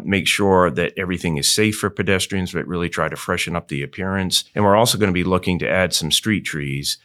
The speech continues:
Uh, we planted ten or fifteen trees last fall. We're gonna try to get ten or fifteen more in this summer. And again, maybe ten or fifteen more this fall just to fill the old empty tree boxes.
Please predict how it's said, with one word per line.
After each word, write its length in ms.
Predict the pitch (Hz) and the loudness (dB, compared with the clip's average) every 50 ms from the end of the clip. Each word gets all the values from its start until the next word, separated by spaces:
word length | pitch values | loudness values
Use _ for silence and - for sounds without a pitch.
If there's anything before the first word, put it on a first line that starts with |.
| _ | _
Uh, 220 | - 85 82 78 76 - | -4 -2 0 0 0 -2
we 180 | 90 98 92 | -2 -2 -2
planted 600 | 85 - - 104 104 104 104 101 98 92 82 - - | -2 -2 0 2 2 4 4 4 2 2 0 -4 -4
ten 200 | - 117 110 107 | -2 0 2 2
or 60 | 95 | 2
fifteen 460 | 92 - 113 92 - - 98 92 90 | 0 -2 -2 -4 -2 -2 0 0 0
trees 360 | 82 - 101 98 95 90 87 | 0 -2 -2 -2 -2 -2 0
last 300 | 90 82 80 78 80 - | 0 0 0 0 -2 -2
fall. 340 | - - 104 107 104 104 101 | -2 0 2 2 4 4 2
We're 80 | 92 87 | 2 0
gonna 180 | 82 85 82 76 | 0 0 -2 0
try 180 | - 95 87 | 0 0 0
to 60 | 87 80 | 2 0
get 160 | 73 - - | -2 -4 -2
ten 160 | - 92 85 | -2 -2 -2
or 80 | 80 - | -2 -2
fifteen 400 | - 90 - - - 80 80 80 | -2 -4 -4 -2 -2 -2 -2 -2
more 280 | 80 82 82 85 85 | -2 -2 0 0 0
in 140 | 85 80 78 | 0 0 -2
this 160 | 78 73 - | -2 -2 0
summer. 440 | - - 98 101 101 98 95 95 - _ | 2 2 2 4 4 4 2 0 -2 _
And 140 | - 90 90 | -2 0 0
again, 340 | 80 69 90 95 95 95 92 | 0 2 2 2 4 4 4
maybe 260 | 85 82 76 78 78 | 4 2 2 0 -2
ten 200 | - - 87 85 | 0 0 0 0
or 60 | 80 | 0
fifteen 400 | - - 90 - - 85 82 82 | -2 -2 -4 -4 -2 -2 -2 0
more 320 | 78 76 76 78 80 78 71 | 0 -2 -2 -2 -2 -2 -2
this 200 | 71 65 69 - | -2 -2 -2 -2
fall 460 | - - 95 92 92 90 87 87 80 | -2 -2 0 0 2 2 2 0 0
just 220 | 78 90 78 - | -2 -4 -4 -4
to 80 | - 78 | -6 -8
fill 260 | - - 87 85 82 | -6 -4 -2 -2 -2
the 140 | 78 85 82 | -2 -2 -2
old 180 | 80 78 69 | -2 -2 -2
empty 260 | 85 82 78 - - 64 | -2 -4 -4 -4 -8 -8
tree 220 | - - 90 85 | -4 -4 -2 -2
boxes. 680 | 73 65 67 64 65 - - - 55 57 64 - - - | -2 -4 -4 -6 -6 -4 -6 -6 -6 -6 -6 -6 -6 -6